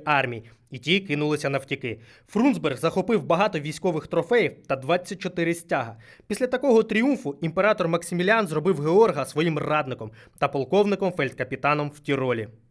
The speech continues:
А після перемог під Бікокке в тисяча п'ятсот двадцять другому році та під Павією в тисяча п'ятсот двадцять п'ятому році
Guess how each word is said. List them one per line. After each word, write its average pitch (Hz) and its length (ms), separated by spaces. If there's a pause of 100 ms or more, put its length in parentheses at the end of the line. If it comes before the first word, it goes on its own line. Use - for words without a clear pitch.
(200)
А 208 140
після 226 300
перемог 190 460
під 165 140
Бікокке 170 520
в - 80
тисяча 170 340
п'ятсот 165 380
двадцять 170 340
другому 160 380
році 147 260
та 127 200
під - 260
Павією 170 380
в 117 80
тисяча 156 340
п'ятсот 151 340
двадцять 147 340
п'ятому 151 360
році 143 300